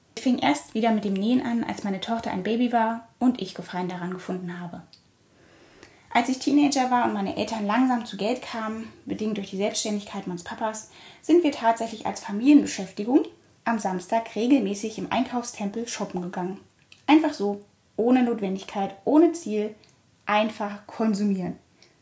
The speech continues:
weil es Spaß machte und meine Eltern sich für die anstrengende Arbeit unter der Woche belohnen wollten.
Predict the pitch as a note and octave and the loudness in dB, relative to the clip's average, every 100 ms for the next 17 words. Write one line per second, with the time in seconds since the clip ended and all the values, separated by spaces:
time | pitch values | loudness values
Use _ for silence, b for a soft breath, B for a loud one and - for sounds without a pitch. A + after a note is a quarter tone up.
0 | _ G3 A#3 - B3 A3 F#3 - F#3+ G3 | _ -2 -2 2 4 2 -4 -8 -12 -12
1 | B B B B - C4 A#3 A3 A3 C#4 | B B B B 2 4 4 2 0 2
2 | B3+ A#3 G3 F3+ - B3+ - G#3 - G3+ | 0 0 -6 -2 -2 -4 -4 -4 -2 0
3 | G#3 - F#3 F3 F3 G3+ C4 B3+ A#3 F#3 | 0 0 -4 -6 -4 -2 0 0 0 -2
4 | E3 E3 - | -4 -6 -10